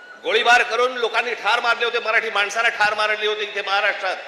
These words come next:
गेले अनेक वर्षांचा ह्यांचा मुंबईवरचा डोळा आहे, व-, अनेक वर्षांचा.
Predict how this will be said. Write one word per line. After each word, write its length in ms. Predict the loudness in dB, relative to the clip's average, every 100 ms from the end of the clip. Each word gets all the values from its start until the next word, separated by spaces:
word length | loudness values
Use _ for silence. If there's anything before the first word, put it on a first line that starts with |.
| -18 -20 -20 -20 -20 -20 -20 -20 -20 -12 -2
गेले 160 | 4
अनेक 340 | 4 6 4 4
वर्षांचा 480 | 0 0 0 2
ह्यांचा 260 | 0 0 -2
मुंबईवरचा 560 | -2 -2 -2 0 -2 -2
डोळा 240 | 0 0
आहे, 300 | 0 -2 -6
व-, 160 | -8 -6
अनेक 300 | -6 -6 -6
वर्षांचा. 540 | -8 -6 -8 -8 -14